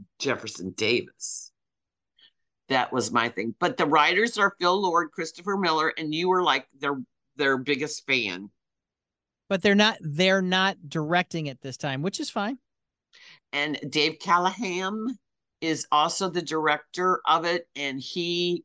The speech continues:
Speaker 1: uh, is a writer on Shang-Chi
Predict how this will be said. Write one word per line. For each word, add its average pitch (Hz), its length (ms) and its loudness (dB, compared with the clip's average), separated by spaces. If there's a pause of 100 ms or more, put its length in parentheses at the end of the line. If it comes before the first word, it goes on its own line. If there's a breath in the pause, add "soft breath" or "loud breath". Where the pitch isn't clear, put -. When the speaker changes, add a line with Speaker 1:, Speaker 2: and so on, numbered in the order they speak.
Speaker 1:
uh, 135 400 2 (140)
is 135 480 -4 (420 soft breath)
a 143 60 4
writer 139 640 2
on 131 460 0
Shang-Chi 147 1300 -4